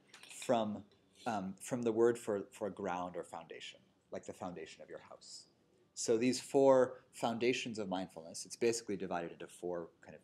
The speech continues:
chunks of things you might pay attention to, are considered, like, you know, the foundation of paying attention. It's a reasonable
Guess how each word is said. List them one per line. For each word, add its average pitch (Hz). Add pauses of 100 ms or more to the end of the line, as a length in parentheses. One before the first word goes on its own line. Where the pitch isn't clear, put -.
chunks -
of 90
things - (380)
you 98
might 87
pay 90
attention 95
to, 71 (680)
are 120
considered, 127
like, 98 (440)
you 104
know, 78 (180)
the 107
foundation 104
of 87
paying -
attention. - (500)
It's -
a 165
reasonable 110